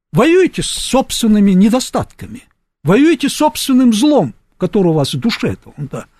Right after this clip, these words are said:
Если вас заставить идти в церкви, идите, говорил он, это всего лишь здание, это камни.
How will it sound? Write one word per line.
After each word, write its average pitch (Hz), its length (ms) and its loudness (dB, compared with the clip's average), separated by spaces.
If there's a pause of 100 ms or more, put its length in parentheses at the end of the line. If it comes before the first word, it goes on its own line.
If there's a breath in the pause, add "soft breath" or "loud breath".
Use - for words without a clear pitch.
(680)
Если 294 240 2
вас 359 220 2
заставить 339 600 0
идти 277 380 2
в - 80 -2
церкви, 339 680 -2 (1000)
идите, 494 580 -2
говорил 254 480 2
он, 185 140 0
это 294 120 0
всего 359 280 0
лишь 339 180 2
здание, 226 600 -2 (640)
это 214 180 0
камни. 208 540 -2